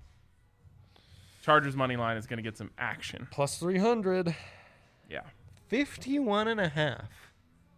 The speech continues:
Speaker 2: Over under. Under.
Speaker 1: Mm-hmm.
Speaker 2: I can't believe the Chargers defense, who I thought with the, well, I didn't think the Colts.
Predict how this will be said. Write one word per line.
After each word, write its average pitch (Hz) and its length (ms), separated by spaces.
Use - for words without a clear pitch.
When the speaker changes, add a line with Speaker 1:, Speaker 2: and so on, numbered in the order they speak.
Speaker 2:
Over 123 300
under. 101 380
Under. - 380
Speaker 1:
Mm-hmm. 131 240
Speaker 2:
I 139 80
can't 151 200
believe 123 320
the 113 100
Chargers 165 560
defense, 156 440
who 156 140
I 151 80
thought 151 340
with 175 240
the, 175 240
well, 113 200
I 104 120
didn't 190 220
think 160 200
the 131 80
Colts. 123 440